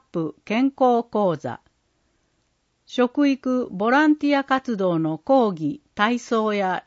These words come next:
調理実習など。日時、七月から十二月の月一回から二回程度。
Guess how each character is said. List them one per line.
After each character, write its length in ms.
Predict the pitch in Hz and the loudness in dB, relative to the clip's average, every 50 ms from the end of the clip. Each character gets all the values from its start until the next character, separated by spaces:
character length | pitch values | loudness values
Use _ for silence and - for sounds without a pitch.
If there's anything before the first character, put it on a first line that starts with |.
| _ | _
調 260 | - - 262 285 294 | -4 0 0 2 2
理 180 | 277 277 277 240 | 0 0 -2 -4
実 160 | 233 254 262 | -4 -6 -6
習 420 | - - - - 175 170 160 151 147 | -6 -8 -10 -8 -6 -6 -4 -4 -4
な 220 | 156 175 185 165 | -4 -4 -4 -6
ど。 180 | 143 131 - _ _ _ _ _ _ _ _ _ _ _ _ _ _ | -8 -10 -12 _ _ _ _ _ _ _ _ _ _ _ _ _ _
日 360 | - 254 285 285 - 262 226 | 2 2 2 2 2 -2 -4
時、 260 | 175 170 165 156 - - _ _ _ _ _ _ | -4 -4 -6 -8 -8 -10 _ _ _ _ _ _
七 300 | - 214 240 262 302 302 | -4 0 2 4 4 4
月 320 | 294 302 294 294 - - - | 2 2 0 -2 -4 -8 -8
か 140 | - 196 190 | -6 -4 -4
ら 240 | 180 156 - - _ - | -4 -4 -6 -8 _ -10
十 280 | 170 208 220 247 254 | -6 -4 -2 0 0
二 140 | 254 247 247 | 0 -2 -2
月 340 | 233 233 240 240 - 240 233 | -2 -4 -4 -4 -4 -2 0
の 260 | 226 220 220 220 214 _ _ _ _ _ _ _ _ _ | 0 0 0 -4 -8 _ _ _ _ _ _ _ _ _
月 500 | _ - 233 226 - - 277 277 - - - | _ -10 -10 -8 -4 -2 -2 -2 -4 -6 -8
一 180 | 226 240 233 - _ _ | -8 -8 -8 -10 _ _
回 260 | - 302 302 294 247 | -6 -4 -4 -4 -4
か 160 | - - 185 | -4 -4 -4
ら 120 | 175 175 170 | -2 -2 -2
二 160 | 165 175 190 | -4 -4 -4
回 300 | - - 240 247 233 233 | -4 -4 -2 -2 -2 -4
程 340 | 233 - 220 208 202 175 151 | -6 -6 -4 -2 -2 -2 -4
度。 240 | 139 139 131 - | -6 -8 -10 -12